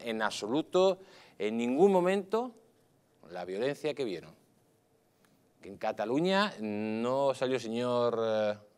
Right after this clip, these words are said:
eh, Puigdemont de declarar la independencia, que no se asaltó, que no se asaltó la Consejería de Economía.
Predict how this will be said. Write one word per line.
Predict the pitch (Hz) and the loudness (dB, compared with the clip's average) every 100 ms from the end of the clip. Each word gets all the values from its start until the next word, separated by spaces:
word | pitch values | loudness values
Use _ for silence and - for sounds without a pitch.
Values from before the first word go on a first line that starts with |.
| - | -18
eh, | 92 95 95 92 92 | -10 -8 -6 -6 -8
Puigdemont | 98 101 123 165 | -10 -8 -4 -2
de | 135 | -2
declarar | 113 98 | -2 0
la | 117 | 0
independencia, | 120 110 107 98 - 85 - - - | -2 -4 -4 -6 -6 -12 -14 -20 -8
que | 107 | -4
no | 127 | -2
se | 160 175 | 2 2
asaltó, | 156 147 127 117 - 220 254 - - _ _ _ _ _ - - - | 4 4 2 2 4 4 2 -6 -20 _ _ _ _ _ -20 -20 -14
que | 92 | -8
no | 95 127 | -6 -4
se | - | -2
asaltó | 123 - 104 104 135 165 - - | -2 -2 -4 -2 2 2 0 -2
la | 101 | -2
Consejería | 98 90 92 98 101 131 | -2 -6 -8 -6 0 2
de | 131 | 2
Economía. | 113 104 92 82 | 2 0 -2 -8